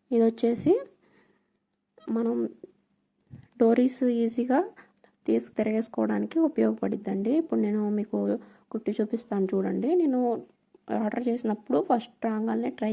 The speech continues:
చేశానండి. ట్రై చేసిన దాన్ని తాడు చూసారా మీరు పింక్ కలర్‌లో, దానికి కట్టాను దాన్ని. ఇప్పుడు నేను అలా కుట్టు కోసం కట్టాను. ఎంత సన్నగా వచ్చిద్దా అని చెప్పి చూపించడం కోసమని దాన్ని కట్టుకొని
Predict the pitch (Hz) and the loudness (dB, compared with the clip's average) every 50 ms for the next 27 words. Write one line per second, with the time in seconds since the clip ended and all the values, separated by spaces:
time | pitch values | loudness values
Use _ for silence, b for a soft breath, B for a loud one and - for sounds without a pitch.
0 | 208 226 233 240 - - 196 190 185 180 175 226 277 - 277 240 214 220 240 226 | -2 -2 -2 -2 -4 -4 -2 -2 -2 0 -2 -2 -2 0 0 0 2 2 0 0
1 | 233 233 - 208 202 202 208 208 190 196 214 220 254 247 - 214 208 208 196 - | -2 -2 -4 -4 -2 -2 -2 0 -2 -2 -2 -2 -4 -4 -4 -2 -2 -2 -2 -4
2 | 185 180 - - 180 180 190 190 190 196 196 - - 190 185 190 - 196 196 190 | -4 -6 -6 -6 -6 -4 -2 0 0 -2 -2 -2 -2 -2 -2 -2 -2 -4 -4 -4
3 | - - 185 196 214 - 190 185 180 185 - 185 175 - - 214 196 190 214 214 | -2 -2 -2 -2 -2 -2 -2 -4 -4 -6 -6 -8 -8 -6 -6 -4 -4 -2 -4 -4
4 | 175 202 196 - 202 190 202 294 403 - b b b b b b b b b b | -4 -4 -4 -4 -2 -2 0 -2 -2 -4 b b b b b b b b b b
5 | b b _ 247 233 208 214 220 214 208 220 214 202 190 - 214 - - - - | b b _ -4 -2 0 0 0 0 0 0 -2 -2 -4 -4 -6 -8 -8 -6 -2
6 | - 233 226 - 220 220 214 208 208 - - 233 214 190 208 370 440 - b b | -2 -2 0 -2 -4 -4 -4 -4 -6 -6 -6 -6 -4 -4 -4 -6 -8 -10 b b
7 | b b b b b b b b b b b _ - - 220 226 226 - - 214 | b b b b b b b b b b b _ -4 -2 -2 -2 0 0 0 0
8 | 214 226 226 247 226 226 - - 190 175 196 202 202 185 196 196 - - - 233 | 2 2 2 2 0 -2 -4 -4 -4 -2 -2 0 0 -2 -2 -4 -4 -4 -4 -2
9 | 220 - 226 - 220 214 208 214 208 214 - 214 247 294 294 247 214 214 - 202 | -2 -2 -4 -4 -2 -2 0 0 -2 -2 -2 -2 -2 0 0 0 -2 -2 -4 -4
10 | 202 - - - 220 | -6 -4 -4 -4 -2